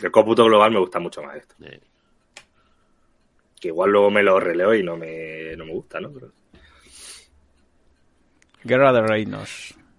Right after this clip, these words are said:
Speaker 1: <coughs>
Speaker 3: ¿Qué
Speaker 1: Bueno,
Speaker 3: pasa
Speaker 1: ya
Speaker 3: aquí?
Speaker 1: hicimos en su día, mm,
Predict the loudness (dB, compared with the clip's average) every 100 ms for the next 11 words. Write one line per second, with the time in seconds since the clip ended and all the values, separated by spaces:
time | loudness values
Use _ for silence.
0 | _ -20 _ _ _ 2 4 2 0 -4
1 | -10 -16 -20 -20 _ _ _ -4 2 4
2 | 4 2 0 0 0 2 4 6 4 2
3 | -2 -6 -12